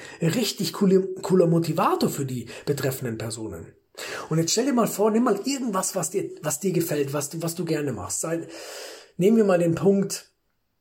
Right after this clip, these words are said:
Nehm-, nehmen wir noch mal den Punkt mit der Sprache, weil das interessant ist. Sagen wir mal, du, du war-, du bist in dem, zu, bist momentan in dem,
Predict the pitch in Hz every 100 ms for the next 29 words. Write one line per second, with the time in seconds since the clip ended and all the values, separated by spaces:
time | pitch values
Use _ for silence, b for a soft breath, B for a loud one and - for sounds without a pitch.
0 | _ _ _ _ _ _ _ - - 170
1 | 214 285 185 240 330 294 220 226 190 240
2 | 247 190 180 - 160 170 135 139 165 160
3 | 143 151 147 202 - 180 233 285 240 185
4 | 160 B B B 160 165 170 160 226 -
5 | 208 160 160 151 - 165 156 131 - -
6 | - 202 - 185 160 135 165 247 170 147
7 | 147 131 117